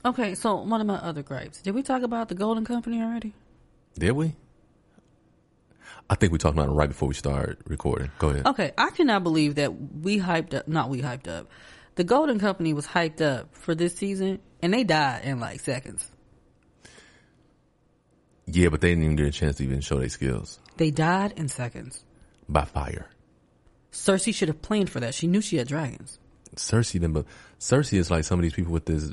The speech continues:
Speaker 2: pandemic that's going on. People don't be thinking that it's real until they see it. And by the time it hit you,
Speaker 1: But
Speaker 2: you're
Speaker 1: they
Speaker 2: dead.
Speaker 1: killed one of her dragons. She knew they were real.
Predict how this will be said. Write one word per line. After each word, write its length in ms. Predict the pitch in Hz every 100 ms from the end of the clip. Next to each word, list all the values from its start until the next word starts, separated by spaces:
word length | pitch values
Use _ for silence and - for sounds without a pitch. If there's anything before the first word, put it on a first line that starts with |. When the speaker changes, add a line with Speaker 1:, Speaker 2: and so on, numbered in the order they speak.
| -
Speaker 2:
pandemic 400 | 92 85 82 78
that's 140 | 73
going 180 | 73 69
on. 180 | 67 -
People 200 | - 101
don't 120 | 90
be 60 | 80
thinking 260 | 80 78 78
that 80 | 76
it's 120 | 78
real 280 | 78 82 78
until 180 | 73 78
they 100 | 76
see 260 | - 90
it. 140 | 82 80 - _ - _ _ -
And 100 | 78
by 80 | 80
the 80 | 80
time 180 | 85 78
it 100 | 80
hit 200 | 90 80
you, 140 | 82 - - -
Speaker 1:
But 120 | -
Speaker 2:
you're 20 |
Speaker 1:
they 80 | 220
Speaker 2:
dead. 80 | -
Speaker 1:
killed 220 | 339 403
one 100 | 320
of 40 | 165
her 80 | 139
dragons. 300 | 131 123 -
She 100 | 262
knew 120 | 370
they 100 | 208
were 100 | 131
real. 300 | 202 269